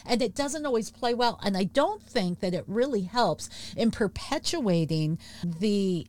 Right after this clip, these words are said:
the whole institution of professional soccer in the United States of America while it competes with so many other sports. What does help in perpetuating professional soccer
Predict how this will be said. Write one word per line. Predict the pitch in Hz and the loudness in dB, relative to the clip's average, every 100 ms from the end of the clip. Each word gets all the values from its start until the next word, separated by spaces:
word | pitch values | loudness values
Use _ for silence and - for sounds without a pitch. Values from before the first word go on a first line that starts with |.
| - - | -12 -14
the | 170 165 233 | -10 -2 -2
whole | 196 233 262 262 247 - | 0 4 6 6 4 2
institution | 247 - 233 269 277 233 | -2 -2 -2 -2 -6 -4
of | 190 | -6
professional | - 185 - 202 - 220 180 | -4 -6 -4 -4 -4 -6 -4
soccer | - 220 208 - 175 | 0 0 0 -2 -4
in | - 185 | -2 0
the | 170 | 2
United | 175 170 165 170 | 2 2 2 0
States | - 190 175 | -2 -2 -2
of | 170 | -2
America | 165 165 170 175 - | 0 2 2 0 -2
while | 156 165 170 | 0 2 2
it | 165 | 2
competes | - 165 - 220 170 - - - - | -2 -4 -4 -2 -2 -4 -10 -16 -2
with | 202 | 0
so | 202 226 | 4 4
many | 208 196 185 | 4 2 2
other | 170 165 165 | 0 0 -2
sports. | - 214 202 160 - - - - | -2 0 0 -2 -8 -18 -18 0
What | 240 247 - | 4 4 2
does | 247 330 453 - | 2 4 2 2
help | 311 180 208 | 2 2 0
in | 180 | -2
perpetuating | 208 - 190 - 185 165 165 165 | -4 -2 -4 -2 -2 -2 -2 -4
professional | - 160 151 147 - 151 | -4 -4 -2 -4 -2 -2
soccer | 143 185 135 - 147 196 | 2 2 0 -2 -2 -2